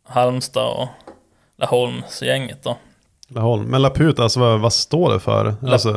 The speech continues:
Speaker 1: Laputa Motorsport, det är ju
Speaker 2: det låter finskt så in i helvete.
Speaker 1: <laughs>
Speaker 2: Så jävla
Speaker 1: Ja.
Speaker 2: fult.
Speaker 1: <laughs> Det var fult, ja. Jo,
Speaker 2: Ja.
Speaker 1: nej, men, eh, La-, alltså, Laputa, det är ju egentligen, eh, hette ju Laholm, vad jag fick fått förklara mig, för mig.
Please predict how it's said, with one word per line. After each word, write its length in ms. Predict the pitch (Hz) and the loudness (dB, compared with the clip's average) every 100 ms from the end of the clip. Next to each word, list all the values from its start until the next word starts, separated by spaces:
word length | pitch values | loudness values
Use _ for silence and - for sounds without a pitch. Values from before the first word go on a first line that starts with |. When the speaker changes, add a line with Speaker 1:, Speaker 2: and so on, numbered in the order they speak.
| 101 | 0
Speaker 1:
Laputa 600 | 143 143 143 170 165 147 | 2 2 2 -2 -2 -2
Motorsport, 640 | 135 135 131 - 156 139 - | -2 -2 -4 0 0 0 0
det 60 | |
är 40 | 147 | 2
ju 220 | 139 131 | 2 4
Speaker 2:
det 60 | |
låter 160 | 143 131 | 4 2
finskt 480 | - 165 113 95 - | 0 0 0 -2 -2
så 120 | 123 | 0
in 120 | 120 | 2
i 20 | 110 | 4
helvete. 420 | 120 139 92 - 143 | 4 4 4 4 4
Speaker 1:
<laughs> 120 | 147 - - - - - - - | 4 2 -8 -14 -16 -18 -20 -14
Speaker 2:
Så 120 | - 120 | 2 6
jävla 140 | 139 | 6
Speaker 1:
Ja. 60 | 147 | 4
Speaker 2:
fult. 440 | 127 107 - - 170 | 2 0 -4 -2 2
Speaker 1:
<laughs> 220 | 165 180 | 4 6
Det 160 | 170 | 6
var 80 | 165 | 6
fult, 400 | 139 175 180 - | 4 2 2 0
ja. 140 | 120 - | -2 0
Jo, 80 | 147 | 2
Speaker 2:
Ja. 200 | - 160 | 2 2
Speaker 1:
nej, 280 | 156 156 156 | 4 4 4
men, 200 | 151 139 | 2 0
eh, 140 | 135 | 0
La-, 220 | 147 143 135 127 | 2 2 2 0
alltså, 180 | 127 139 | -2 0
Laputa, 540 | 139 139 170 175 - | -2 0 -2 0 0
det 100 | 127 | 2
är 40 | 143 | 2
ju 160 | 139 | 0
egentligen, 640 | 131 131 143 139 113 110 110 | 2 0 -2 -4 -4 -4 -6
eh, 120 | 113 - - | -8 -12 -14
hette 340 | - 120 - 143 | -4 -4 -4 -4
ju 60 | |
Laholm, 480 | 113 120 139 98 117 - | -4 -2 -4 -6 -14 -10
vad 180 | 120 | -4
jag 80 | 120 | -4
fick 280 | 143 143 139 | -4 -10 -12
fått 120 | 127 | -14
förklara 480 | 117 - 123 143 - | -10 -2 2 2 0
mig, 120 | 110 - - | -8 -14 -8
för 200 | 117 104 | -8 -8
mig. 160 | 113 | -12